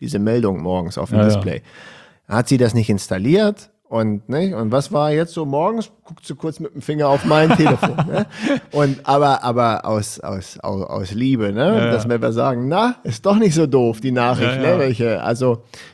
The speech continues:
Speaker 1: das ist die Wetter-App, die ich dann auch picke. Also deswegen, es ist nicht ein Pick, es ist eine Bestätigung. Und, äh, auch eine Bestätigung als Pick ist, ähm, diese, äh, Telefonnummer von der Firma Satellite Me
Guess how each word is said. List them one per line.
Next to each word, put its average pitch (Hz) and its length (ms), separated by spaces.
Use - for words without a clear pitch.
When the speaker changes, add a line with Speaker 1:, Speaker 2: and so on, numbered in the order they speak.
Speaker 1:
das 113 140
ist 107 160
die 120 160
Wetter-App, 123 560
die 110 180
ich 101 80
dann - 160
auch 139 220
picke. 190 340
Also 117 140
deswegen, 127 340
es 110 140
ist 120 100
nicht 131 180
ein 104 140
Pick, - 380
es 104 140
ist - 80
eine 110 80
Bestätigung. 196 760
Und, 170 420
äh, - 40
auch 117 500
eine 165 120
Bestätigung 147 680
als 104 200
Pick - 280
ist, - 480
ähm, 90 680
diese, 90 880
äh, 50 320
Telefonnummer 165 720
von 127 200
der 107 120
Firma 107 300
Satellite 113 580
Me 170 260